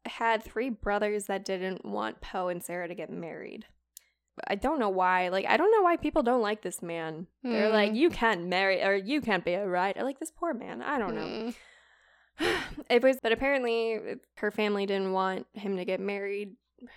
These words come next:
Speaker 1: her to get married to him,
Speaker 2: Mm-hmm.
Speaker 1: and maybe they could have killed him. Like, that was one of the theories. Which, I mean, rude. Like, if you,
Speaker 2: <laughs>
Speaker 1: y-,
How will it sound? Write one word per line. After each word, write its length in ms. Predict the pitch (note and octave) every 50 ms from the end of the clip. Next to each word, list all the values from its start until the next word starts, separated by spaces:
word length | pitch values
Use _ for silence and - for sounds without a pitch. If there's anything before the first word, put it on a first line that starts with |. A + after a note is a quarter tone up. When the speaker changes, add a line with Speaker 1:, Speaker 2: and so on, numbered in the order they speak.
| - -
Speaker 1:
her 180 | G#3 G3+ G3+ G3
to 100 | G#3 G3
get 200 | G3 G3 F#3+ G#3
married 340 | G3 G3 G3+ G3+ G3 F#3+ G3
to 60 | F#3
him, 440 | F#3 - G#3 G3 G3+ G#3+ A3 A3+ G#3+ _ _ - - - -
Speaker 2:
Mm-hmm. 420 | B3 A#3 A3+ A3+ A3 G#3 G#3 G#3 A3 - _ - G#3
Speaker 1:
and 580 | G#3+ G#3 G3+ G3+ G3 G3 G3 G3 F#3+ G3 G3+ G3+
maybe 1000 | G3+ G3 G3 F#3+ G3 G3 G#3 G3+ G3+ G3+ G3+ G3+ G#3 G#3 G#3 G#3 G#3 G3 G3+ - _ _ _ _ _ _ _ _ _ _ _ _ _ _ _ _ _ _ _ _ _ _ _ _ _ -
they 480 | G#3+ G#3+ G#3+ G#3+ G3+ G3 G3 F#3+ F3+ F3+ - _ _ -
could 140 | - - G3
have 140 | F#3+ - -
killed 220 | D4 D4+ D#4 B3+
him. 240 | A3 G3 F#3 F3+ F#3
Like, 160 | F#3 F#3 - - _ _ _ -
that 140 | F#3 F3+ F3
was 240 | F#3 F#3+ F3 F#3 -
one 320 | - F#3+ F#3 F#3+ F#3+ F#3 F#3
of 140 | F#3 G#3+
the 100 | F#3 F3+
theories. 640 | F3+ - F#3+ F#3 F3 F3 E3+ E3+ E3 E3+ E3 - - _ - - - _ _ - _ C#4+
Which, 400 | D4 - - G3 A3 - - - - -
I 100 | - A3+
mean, 320 | A3 A3+ A3+ A3 G3+ F3 E3 G#3+
rude. 460 | F#3+ F#3+ F#3 F3+ E3 D#3+ E3 G3+ - -
Like, 160 | F#3+ F#3+ -
if 120 | G3 -
you, 120 | G#3 G#3+ A#3+
Speaker 2:
<laughs> 280 | C4+ D4 D4 A#3+ G#3+
Speaker 1:
y-, 140 | D4+ D4